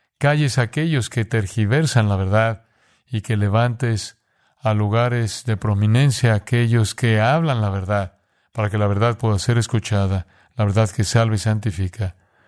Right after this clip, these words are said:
Te agradecemos, Señor, porque nos has equipado completamente para ser triunfantes y victoriosos, y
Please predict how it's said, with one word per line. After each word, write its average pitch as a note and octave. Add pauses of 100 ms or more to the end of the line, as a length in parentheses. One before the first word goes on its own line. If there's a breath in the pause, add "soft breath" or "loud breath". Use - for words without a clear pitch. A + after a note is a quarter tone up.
(380 soft breath)
Te A2+
agradecemos, G#2+
Señor, A#2
porque A2+
nos G#2
has B2+ (380 soft breath)
equipado A#2
completamente B2 (240 soft breath)
para G2+
ser A2+
triunfantes B2
y A#2+
victoriosos, G2
y F#2+